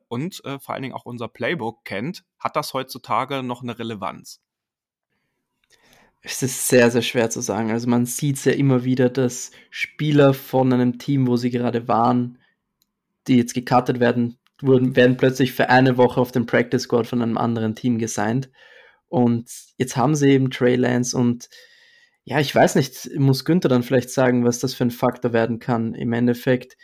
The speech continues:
Speaker 2: Trey Lance kennt viele, also kennt die Plays, aber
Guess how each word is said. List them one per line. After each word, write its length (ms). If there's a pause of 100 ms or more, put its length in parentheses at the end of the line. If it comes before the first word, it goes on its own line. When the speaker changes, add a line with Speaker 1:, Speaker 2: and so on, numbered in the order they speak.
(400)
Speaker 2:
Trey 160
Lance 380
kennt 500
viele, 600 (520)
also 220
kennt 280
die 40
Plays, 540
aber 540